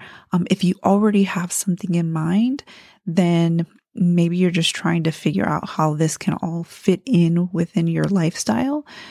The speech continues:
So check out that workbook that I talked about,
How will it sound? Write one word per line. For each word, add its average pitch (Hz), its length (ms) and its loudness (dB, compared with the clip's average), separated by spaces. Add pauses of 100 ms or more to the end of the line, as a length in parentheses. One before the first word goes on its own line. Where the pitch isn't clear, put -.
(240)
So 165 580 0 (280)
check - 280 -2
out 151 240 0
that 175 220 0
workbook 190 580 -2
that 175 120 4
I 165 100 2
talked - 380 -8
about, 226 420 -2